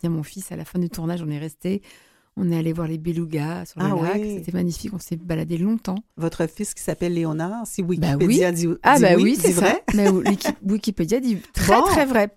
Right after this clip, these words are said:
Speaker 1: ce qui n'est pas toujours le cas.
Speaker 2: Non, non, non, non, faut,
Speaker 1: Alors
Speaker 2: faut,
Speaker 1: là,
Speaker 2: faut
Speaker 1: faut se
Speaker 2: vérifier
Speaker 1: mé-, ah
Speaker 2: nos
Speaker 1: bah
Speaker 2: sources.
Speaker 1: ouais.
Speaker 2: Alors, j'ai ma
Speaker 1: Faut se
Speaker 2: source devant
Speaker 1: méfier.
Speaker 2: moi. <laughs>
Speaker 1: Oui. Je suis pas née en avril, par exemple, du tout, du tout.
Speaker 2: Ah, ils se sont trompés.
Speaker 1: Ah, mais complètement.
Speaker 2: Ok. On vous demandera pas quand vous êtes né.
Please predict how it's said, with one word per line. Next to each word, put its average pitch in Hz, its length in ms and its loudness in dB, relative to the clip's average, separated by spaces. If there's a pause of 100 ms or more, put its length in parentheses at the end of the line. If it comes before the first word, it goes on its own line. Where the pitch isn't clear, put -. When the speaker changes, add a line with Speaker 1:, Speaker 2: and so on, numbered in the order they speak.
(140)
Speaker 1:
ce - 60 -10
qui 214 100 0
n'est 208 120 2
pas 330 140 2
toujours 311 260 2
le 277 100 2
cas. 220 220 2 (160)
Speaker 2:
Non, 254 180 2
non, 302 140 2
non, 285 100 0
non, 277 160 0
faut, 233 120 -2
Speaker 1:
Alors 202 240 4
Speaker 2:
faut, - 60 6
Speaker 1:
là, 294 220 4
Speaker 2:
faut - 140 2
Speaker 1:
faut 233 80 2
se 262 60 6
Speaker 2:
vérifier 247 240 4
Speaker 1:
mé-, 226 40 6
ah 247 40 6
Speaker 2:
nos 247 60 4
Speaker 1:
bah 214 180 6 (240)
Speaker 2:
sources. 202 100 4
Speaker 1:
ouais. 240 160 2 (180)
Speaker 2:
Alors, 190 220 4
j'ai 240 100 2
ma 233 140 2
Speaker 1:
Faut 214 80 2
se 196 40 0
Speaker 2:
source 226 120 2
devant 247 160 6
Speaker 1:
méfier. 214 160 4
Speaker 2:
moi. 190 180 0 (240)
<laughs> 370 200 -2
Speaker 1:
Oui. 233 200 4
Je 262 520 -4
suis 226 100 -2
pas 262 160 4
née 277 80 4
en 269 100 4
avril, 240 360 2
par 214 120 0
exemple, 196 280 0
du 226 120 0
tout, 302 120 0
du 285 140 2
tout. 233 180 -2
Speaker 2:
Ah, 202 160 2
ils 196 80 0
se 202 100 0
sont 185 160 0
trompés. 165 460 -2
Speaker 1:
Ah, 247 80 -2
mais 220 140 0
complètement. 202 460 -2
Speaker 2:
Ok. - 260 -10 (340)
On 156 140 -2
vous 165 100 -2
demandera 151 280 -2
pas 165 140 -6
quand 160 180 -8
vous 143 140 -8
êtes - 160 -10
né. - 160 -18